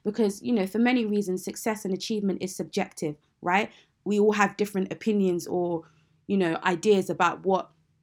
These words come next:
success or achievement looks like. But I want to be, my, I want my legacy to be something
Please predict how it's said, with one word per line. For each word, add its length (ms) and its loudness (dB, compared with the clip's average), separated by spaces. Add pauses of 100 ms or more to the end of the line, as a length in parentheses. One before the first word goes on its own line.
(600)
success 540 0
or 120 -4
achievement 480 -2
looks 360 -2
like. 260 -4 (300)
But 240 4
I 100 4
want 300 0
to 160 -2
be, 500 -2 (560)
my, 220 4
I 20 6
want 180 4
my 120 2
legacy 480 0
to 160 -4
be 280 -2
something 720 -2